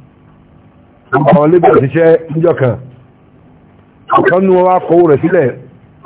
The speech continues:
ní, ẹ, wọ́n bẹ̀rẹ̀ sí ní ọjọ́ àárọ̀. Ẹni tí a ti two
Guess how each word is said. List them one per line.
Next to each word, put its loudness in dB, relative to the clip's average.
ní, 0
ẹ, -2
wọ́n -2
bẹ̀rẹ̀ -2
sí -2
ní -2
ọjọ́ -2
àárọ̀. 0
Ẹni -2
tí -4
a -2
ti -4
two -6